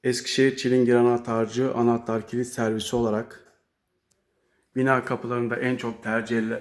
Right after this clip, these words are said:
edilen ve tam kapatma sağlayan yaylı model kapı hidroliği montajını gerçekleştirdik. Montaj sonrası gerekli ayarlar yapılıp müşterimize çalışır vaziyette teslim edilmiştir.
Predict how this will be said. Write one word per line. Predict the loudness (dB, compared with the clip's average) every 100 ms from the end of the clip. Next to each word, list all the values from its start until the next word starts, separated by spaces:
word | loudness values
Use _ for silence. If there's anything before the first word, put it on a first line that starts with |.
| -8
edilen | -6 0 0 -2 -10 -20 _ _ -16
ve | -8
tam | -4 -4
kapatma | -6 -6 -6 -6 -10
sağlayan | -8 -4 -2 -2 -2 0 0
yaylı | 2 2 0
model | 0 -2 -4 -6 -8
kapı | -10 -8
hidroliği | -6 -4 -4 -2 -4 -6 -16 _ _ _ -8
montajını | -4 -4 -2 0 0
gerçekleştirdik. | 2 2 0 -2 -2 -4 -2 0 0 -4 -10 _ -20 -20 -6
Montaj | -2 0 2 0
sonrası | 2 2 2 0 -2 -2 -4 -8 -14 -4
gerekli | 0 2 0 0
ayarlar | 2 2 2 2
yapılıp | 0 0 -2 -4 -4 -6 -8 -12 -20 -20 _ _ _ _ _ -6
müşterimize | -4 0 4 4 2
çalışır | -2 -2 -2 0
vaziyette | 0 2 0 -2 -8
teslim | -6 -6 -2 0
edilmiştir. | 4 4 4 2 -4 -6 -8